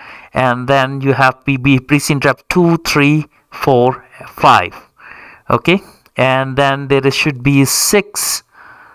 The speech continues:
and seven. So where is six and seven? Okay, so that basically should be going to pin nineteen and twenty-two, I think so.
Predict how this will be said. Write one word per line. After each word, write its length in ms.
and 480
seven. 580
So 320
where 320
is 100
six 380
and 160
seven? 420
Okay, 460
so 360
that 360
basically 580
should 400
be 140
going 460
to 320
pin 300
nineteen 500
and 100
twenty-two, 580
I 220
think 360
so. 360